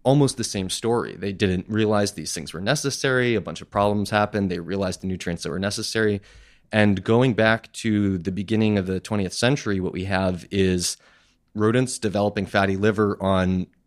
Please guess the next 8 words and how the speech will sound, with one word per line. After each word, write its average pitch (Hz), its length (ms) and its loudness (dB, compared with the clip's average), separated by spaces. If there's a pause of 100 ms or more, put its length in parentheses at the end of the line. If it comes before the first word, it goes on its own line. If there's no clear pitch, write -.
(280)
the 92 380 0
diets 98 420 2
until 101 340 -2
they 104 120 4
were 95 160 0
able 95 320 -2
to 95 440 -2
either 101 320 -2